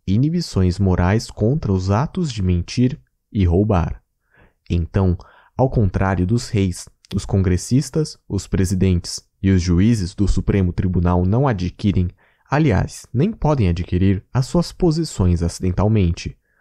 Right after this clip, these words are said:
Ao invés disso, eles atingem as suas posições graças à sua competência em serem demagogos moralmente desinibidos. Além disso, mesmo fora da órbita do governo,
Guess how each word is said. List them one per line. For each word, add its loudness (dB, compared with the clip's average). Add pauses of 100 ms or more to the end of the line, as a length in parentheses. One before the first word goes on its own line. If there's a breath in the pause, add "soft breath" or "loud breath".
(180)
Ao 2
invés 0
disso, -2 (180)
eles 0
atingem 0
as -4
suas -2
posições 0
graças -2
à 0
sua 0
competência 0
em 0
serem 0
demagogos 2
moralmente 0
desinibidos. 0 (480 soft breath)
Além 4
disso, 0 (200)
mesmo 2
fora 0
da 2
órbita 0
do 0
governo, 0